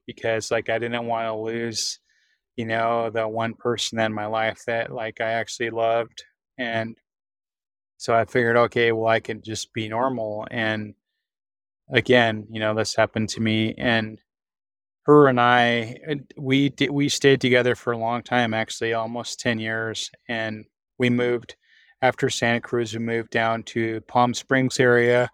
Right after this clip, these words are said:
Same thing happened a couple years later. Um, and I saw a therapist down there and, you know, like, thought I can just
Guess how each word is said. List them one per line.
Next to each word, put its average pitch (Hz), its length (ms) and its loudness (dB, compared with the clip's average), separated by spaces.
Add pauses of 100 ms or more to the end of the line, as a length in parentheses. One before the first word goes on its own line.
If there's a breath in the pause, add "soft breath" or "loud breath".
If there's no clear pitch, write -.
(1200)
Same 170 340 6
thing 160 260 4
happened 135 500 2
a - 100 -2
couple 135 280 0
years 120 360 0
later. 113 580 0 (220)
Um, 113 500 -4 (1300)
and 127 120 -6
I 120 100 0
saw 117 260 2
a 113 40 0
therapist 117 500 -2
down 113 240 -4
there 110 720 -6
and, 110 400 -10
you 107 80 -8
know, 110 440 -4
like, 110 340 -8 (1120 soft breath)
thought 123 280 8
I 117 200 4
can 117 180 -8
just - 360 -12